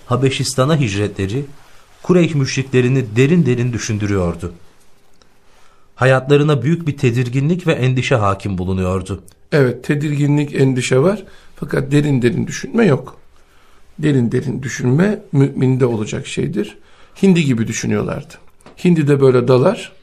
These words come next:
Speaker 2: Ne yapıyorsun? Böyle o karşıdan baktığın zaman bayağı böyle mütefekkir gibi böyle dalar durur.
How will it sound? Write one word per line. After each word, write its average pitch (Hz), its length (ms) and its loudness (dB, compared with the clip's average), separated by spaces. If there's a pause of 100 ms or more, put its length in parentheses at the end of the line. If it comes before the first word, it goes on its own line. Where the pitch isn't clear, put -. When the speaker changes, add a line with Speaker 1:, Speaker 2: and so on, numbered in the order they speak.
(920)
Speaker 2:
Ne 170 80 4
yapıyorsun? 135 540 -2
Böyle 160 120 0
o 165 100 -2
karşıdan 156 540 0
baktığın 156 320 0
zaman 180 360 -2
bayağı 170 320 4
böyle 151 140 -2
mütefekkir 165 760 0
gibi 135 280 -4
böyle 165 340 2
dalar 226 500 2
durur. 151 360 0